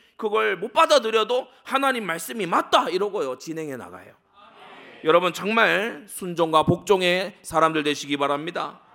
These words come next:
Speaker 2: 아멘.
Speaker 1: 기도도 둘이가 달라요. 불신 체질 갖고 있는 사람은요, 그 먼저 그의 나라와 그의 의를 구해라. 또 강단 말씀 통해서 이런 기도 제목을 잡고 기도해라.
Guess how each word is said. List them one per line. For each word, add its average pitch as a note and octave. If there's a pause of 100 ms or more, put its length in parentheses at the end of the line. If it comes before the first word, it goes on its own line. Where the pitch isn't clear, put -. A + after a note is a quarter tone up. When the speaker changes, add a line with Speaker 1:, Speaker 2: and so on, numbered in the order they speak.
Speaker 2:
아멘. -
Speaker 1:
기도도 C#4
둘이가 G#3+
달라요. F#3 (720)
불신 G3+
체질 F3
갖고 E3+
있는 D3+
사람은요, D#3+ (720)
그 -
먼저 E3+
그의 G3+
나라와 F3+
그의 F#3+
의를 F#3+
구해라. F#3
또 F#3+
강단 F#3+
말씀 F#3+
통해서 F#3+
이런 G#3
기도 E3+
제목을 G#3
잡고 G3+
기도해라. G3+